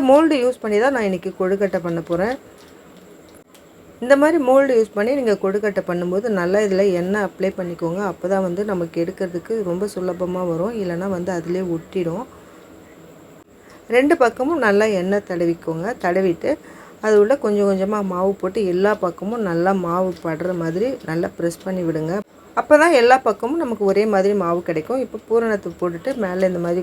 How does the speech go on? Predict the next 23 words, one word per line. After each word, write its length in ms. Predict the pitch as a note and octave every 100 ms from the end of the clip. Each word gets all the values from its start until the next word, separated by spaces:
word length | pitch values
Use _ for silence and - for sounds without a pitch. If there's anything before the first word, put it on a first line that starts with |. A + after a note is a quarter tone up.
| E3+
க்ளோஸ் 220 | F3 F#3 -
பண்ணிடுங்க. 380 | E3+ D#3+ E3 G#3 -
க்ளோஸ் 220 | F3+ F#3+ -
பண்ணிட்டு 320 | E3+ E3+ G3
நீங்க 160 | F#3+ E3+ E3+
ஓப்பன் 280 | F3 F#3+ E3+
பண்ணினீங்கன்னா 500 | E3 E3 E3 D#3+ F3 C#4+ - - - -
நம்மளுக்கு 300 | F#3 F3+ F#3 F#3+
சூப்பரான 520 | F#3+ G3+ F3+ F#3 C4+ B3 - E3+
மோதகம் 380 | F#3 G3 F#3 E3
வந்து 140 | F3+ G3
ரெடி 160 | E3 E3 E3+
ஆகிடும். 380 | D#3 D#3 F#3 B3+ _ _ -
நான் 220 | C4 D#4 C#4+
ஒரு 120 | B3
கையில 220 | B3+ C#4+ C4+
மொபைல் 260 | G#3+ G#3 C4 A3
வச்சிட்டு 320 | F#3+ G3+ G3
இருக்கேன், 280 | F3+ G#3 G#3
அதனால 320 | F3+ F#3 F#3
தான் 120 | G3 G3
எனக்கு 260 | F3+ E3 E3
எடுக்க 200 | -